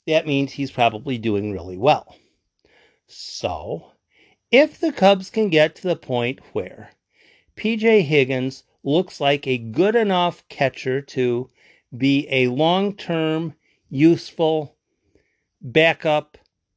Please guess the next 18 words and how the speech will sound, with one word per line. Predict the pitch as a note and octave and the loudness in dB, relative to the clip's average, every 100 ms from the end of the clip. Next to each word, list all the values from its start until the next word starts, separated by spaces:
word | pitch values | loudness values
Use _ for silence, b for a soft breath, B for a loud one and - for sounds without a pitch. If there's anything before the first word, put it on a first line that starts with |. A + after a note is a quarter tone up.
| _ | _
slash | - - - D3+ C#3+ C#3+ C#3+ - - | -20 -20 -4 2 4 2 -2 -10 -16
potential | - D3+ C3+ C#3+ | -10 -6 -4 -4
starter, | D3 - F#2+ E2+ F#2+ F#2 _ _ _ _ _ _ _ _ _ _ _ - | -6 -8 -12 -12 -20 -20 _ _ _ _ _ _ _ _ _ _ _ -4
and | B2+ B2 B2 B2+ | 0 2 2 2
Victor | F3+ A3+ | 2 0
Caratini | G#3 G3+ G3+ G3+ F#3+ F#3+ F#3 | 0 2 2 0 0 0 0
is | E3+ - | -2 -2
who | F#3 F#3 | -2 0
he | F3 | 2
is, | A#2+ A2 C3 - b b b b b D3+ | 2 2 -2 -12 b b b b b 0
and | D3 D#3 | 2 4
Wilson | F3+ F3+ F#3 | 4 2 -2
Contr-, | E3+ D3 E3 F#3+ - | -6 -8 -8 -8 -8
Contreras | D#3+ D#3+ A3+ A#3 D#3 - | -10 -6 -2 -2 -2 -4
is | C3+ A#2 | -8 -8
who | - A2+ | -12 -12
he | G#2 F2+ | -10 -12
is, | - - - | -18 -20 -20